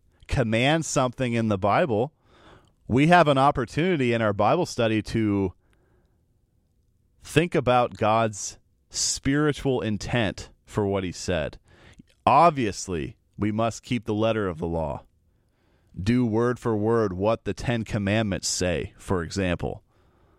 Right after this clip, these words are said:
But what about applying the entire extent of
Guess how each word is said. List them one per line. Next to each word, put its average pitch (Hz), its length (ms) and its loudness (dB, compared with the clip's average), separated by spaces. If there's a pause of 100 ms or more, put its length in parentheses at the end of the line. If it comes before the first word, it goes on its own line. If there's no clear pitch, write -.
(1200)
But 131 480 2 (1600)
what 135 220 2
about 113 480 2 (640)
applying 117 800 -2 (160)
the 104 180 -2
entire 120 880 -2 (220)
extent 113 800 -2
of 104 400 -2